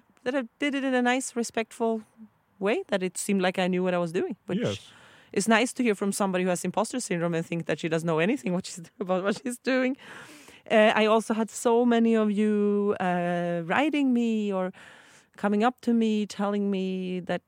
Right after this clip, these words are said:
Speaker 1: you listen to this and it makes you happy, or you laugh out loud, or,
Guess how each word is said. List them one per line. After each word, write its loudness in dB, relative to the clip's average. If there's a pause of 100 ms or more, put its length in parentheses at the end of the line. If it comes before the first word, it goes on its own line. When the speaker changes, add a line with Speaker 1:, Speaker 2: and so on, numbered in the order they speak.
Speaker 1:
you -4
listen 0
to -2
this -2
and -2
it -8
makes -6
you 0
happy, 0
or 4
you 2
laugh 0
out -6
loud, 2
or, 0